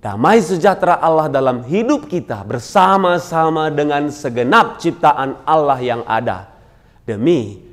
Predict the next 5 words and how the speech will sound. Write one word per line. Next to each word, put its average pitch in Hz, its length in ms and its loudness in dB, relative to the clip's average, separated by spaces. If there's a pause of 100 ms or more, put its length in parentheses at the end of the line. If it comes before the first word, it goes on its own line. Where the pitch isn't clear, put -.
kemuliaan 131 800 2
nama 107 320 -4
Tuhan 104 560 -6
saja. 85 640 -14 (560)
Soli 139 720 0